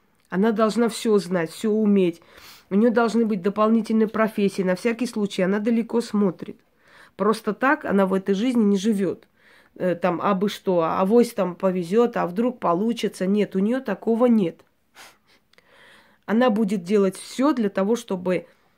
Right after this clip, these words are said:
было так, как положено. Она не надеется на авось. Но в то же самое время она очень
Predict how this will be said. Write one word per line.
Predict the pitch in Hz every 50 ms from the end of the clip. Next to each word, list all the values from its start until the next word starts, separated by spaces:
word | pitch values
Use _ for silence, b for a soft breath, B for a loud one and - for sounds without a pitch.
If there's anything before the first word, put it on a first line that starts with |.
| b _ -
было | 180 180 202 196 185
так, | 185 - 240 254 294 277 -
как | - 220 220 -
положено. | - 233 226 214 190 170 160 - 160 156 156 160 - _ b b b b b b 165
Она | 175 214 240
не | 262 240 233 233
надеется | 233 240 233 196 185 214 214 185 156 156 - 160
на | 156 165 170 170 170 175
авось. | 170 170 170 - - - - _ _ -
Но | 196 202
в |
то | - - 254
же | 233 220 208
самое | - - 214 214 214 214 214
время | 202 233 302 330 320 269 - -
она | - 196 214 220
очень | 220 240 240 - 214 170 -